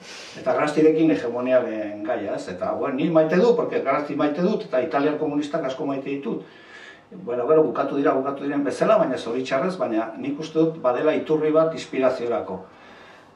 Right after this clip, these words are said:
Nik oso garbi dakaten gauza bada,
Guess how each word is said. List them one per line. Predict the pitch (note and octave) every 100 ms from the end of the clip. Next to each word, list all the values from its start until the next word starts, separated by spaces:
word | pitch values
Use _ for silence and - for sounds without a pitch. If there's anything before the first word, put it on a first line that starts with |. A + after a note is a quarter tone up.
| - - _ -
Nik | A3 A#3 - - E3
oso | D#3+
garbi | G3+ G3 F3+
dakaten | F3+ F3+ D#3+ D#3
gauza | E3+ E3
bada, | E3 E3 F3+ -